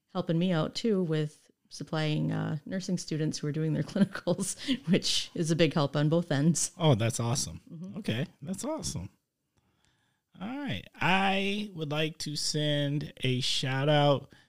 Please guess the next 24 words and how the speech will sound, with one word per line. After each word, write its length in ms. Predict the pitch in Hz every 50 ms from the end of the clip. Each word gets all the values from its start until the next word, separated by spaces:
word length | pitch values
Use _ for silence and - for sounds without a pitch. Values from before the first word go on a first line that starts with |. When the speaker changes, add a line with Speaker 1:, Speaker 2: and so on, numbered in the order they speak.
| _ _ _ _ _
Speaker 2:
to 680 | - - - 143 143 143 143 143 143 139 139 135 139 143 - - - - _ _ _ _ _ _ _ _
the 180 | - 117 117 -
old 380 | - 117 123 131 139 139 135 135
school 720 | - - - - 131 127 123 123 127 127 120 117 131 - - _ _ -
Philcrest 500 | 110 113 110 104 - - 110 107 - -
Cannon 300 | - 104 95 95 87 87
crew. 360 | - - - 82 82 - - - - - - - - - - -
So 280 | - - 156 139 127
all 240 | 117 117 127 135 147
of 100 | 143 143
you 180 | 147 147 147 151
out 260 | 147 147 143 - -
there 360 | 147 147 143 143 143 143 151
who 80 | 165 143
used 240 | 123 123 127 -
to 60 | - 120
work 260 | 123 123 123 123 -
at 80 | 110
Philcrest 540 | - - 120 120 113 - - 104 117 - -
Cannon 480 | - - 160 160 151 151 151 147 139 135
back 260 | 131 120 127 131 -
in 60 | 123
the 80 | 123 120
day, 640 | 127 151 156 180 190 190 185 185 180 180 175 170